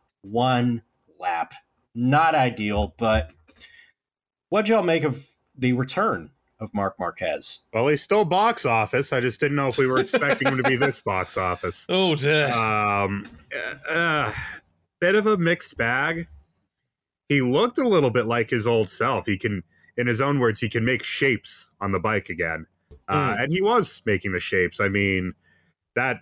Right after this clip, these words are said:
Speaker 2: uh, left arm elbow save was classic Mark.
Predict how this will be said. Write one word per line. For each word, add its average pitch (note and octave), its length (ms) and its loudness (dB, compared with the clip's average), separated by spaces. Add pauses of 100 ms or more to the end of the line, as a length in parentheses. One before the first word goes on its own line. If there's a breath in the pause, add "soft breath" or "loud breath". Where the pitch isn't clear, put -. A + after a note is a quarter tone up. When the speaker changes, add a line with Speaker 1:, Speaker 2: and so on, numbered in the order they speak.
(220)
Speaker 2:
uh, G#2+ 240 0
left A#2 420 0
arm B2 300 2
elbow G#2+ 460 2
save F2 600 0
was F2+ 540 -2 (580)
classic A#2 520 -2
Mark. F#2 400 0